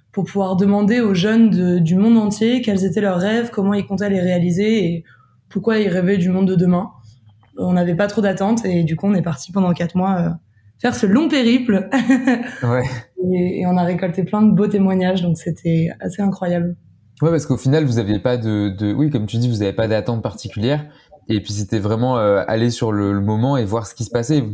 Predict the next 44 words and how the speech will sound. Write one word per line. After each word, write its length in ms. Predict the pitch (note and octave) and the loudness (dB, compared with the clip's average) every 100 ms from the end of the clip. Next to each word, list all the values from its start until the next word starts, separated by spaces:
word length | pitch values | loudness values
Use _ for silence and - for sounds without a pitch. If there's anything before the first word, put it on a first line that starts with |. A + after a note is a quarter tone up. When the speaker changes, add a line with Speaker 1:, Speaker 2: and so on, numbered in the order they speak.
| G2+ | -6
Speaker 2:
Je 100 | G#2 | -4
veux 60 | |
dire, 180 | G#2 C3 | -2 -2
vous 140 | A#2 A2 | -2 -4
avez 120 | G2+ | -2
pas 140 | A2+ | -2
des 140 | G#2 G2+ | -2 -4
contacts 480 | G#2+ A#2+ A#2 - | -4 -4 -6 -8
partout 320 | - A2 - A#2+ | -8 -8 -6 -4
dans 160 | G#2+ | -4
tous 120 | G2+ | -4
les 120 | A2 G#2 | -4 -2
pays 320 | A#2 C3 C#3+ _ _ - | 0 0 -2 _ _ -12
pour 140 | A#2 A2 | -6 -2
dire, « 180 | B2 A2+ | 0 0
Bon, 100 | A2 | 0
bah, 140 | A#2 | -2
je 60 | G#2 | -2
vais 60 | |
interroger 400 | G#2+ A2 G#2+ A2 | -4 -2 -2 -2
telle 140 | A2 A2+ | -4 -2
personne 340 | A#2 B2 A#2+ | -4 -2 -4
ce 100 | A#2 | -4
jour-là 280 | G#2+ A2+ A#2+ | -4 -2 -2
à 80 | G#2+ | -2
telle 180 | A2+ A2+ | -2 0
heure. » 160 | A#2 A2 | -2 -4
Enfin, 100 | G2 | -6
tu 80 | G#2+ | -4
vois, 140 | A2 | -4
c'est 100 | A2 | -2
vraiment 240 | G2 G#2 | -4 -4
se 160 | A#2 G#2 | -6 -6
laisser 180 | G2 G#2 | -4 -2
aller 340 | G2 A2+ A#2 | -2 -2 -2
aussi, 360 | G2+ F#2+ A#2 A#2 | -4 -6 -4 -2
euh, 140 | G2 - _ _ _ _ | -4 -6 _ _ _ _
euh, 260 | G2+ F#2+ F#2 | -2 0 -2
voir 340 | F2+ A#2 B2 | -2 -2 0
où 120 | B2+ A2 | -2 0
le 80 | |
vent 220 | G#2 A#2 B2 | 0 0 0
nous 140 | A#2+ | 0
mène. 300 | B2+ G#2+ | 0 -2